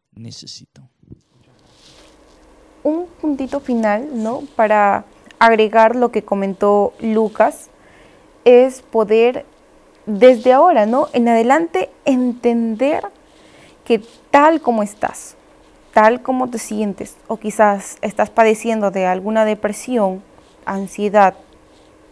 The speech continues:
Speaker 2: covid o alguna enfermedad relacionada,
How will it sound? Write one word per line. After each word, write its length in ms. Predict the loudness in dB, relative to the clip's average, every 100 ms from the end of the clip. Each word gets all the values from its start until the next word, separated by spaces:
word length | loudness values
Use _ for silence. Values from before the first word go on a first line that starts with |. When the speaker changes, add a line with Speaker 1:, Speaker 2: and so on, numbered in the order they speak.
| _ _ -2
Speaker 2:
covid 440 | 0 2 0 -8 -4
o 160 | 2 2
alguna 300 | 2 -4 -8
enfermedad 560 | -6 -4 0 2 0 -2
relacionada, 840 | -2 0 0 -4 -4 0 0 -2